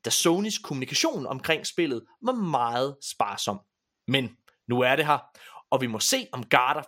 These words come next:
War Ragnarok kan løfte og slå de forventninger, der blev sat i søen i to tusind og tyve. I dag,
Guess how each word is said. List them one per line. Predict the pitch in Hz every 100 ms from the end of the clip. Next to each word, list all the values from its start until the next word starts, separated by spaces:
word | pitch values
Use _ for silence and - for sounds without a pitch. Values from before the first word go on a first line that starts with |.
| -
War | 113 113 - 139
Ragnarok | 220 - 226 208 208 - - _ -
kan | - 262
løfte | 196 160 - 202 196 -
og |
slå | - - 196 247 185 -
de | 175
forventninger, | - 131 240 220 - 208 208 202 - _ _ _
der | 151
blev | 139 123
sat | 120 110
i |
søen | 107 - 247 196 180 - _ _ _ _ _ _ -
i | 262
to | - 117 -
tusind | 113 - 123 123 _ -
og | -
tyve. | - - - - _ _ _ _ _ _ _ _ _ _ _ - - _ _ _ _ _ _ _
I | 208
dag, | 208 269 -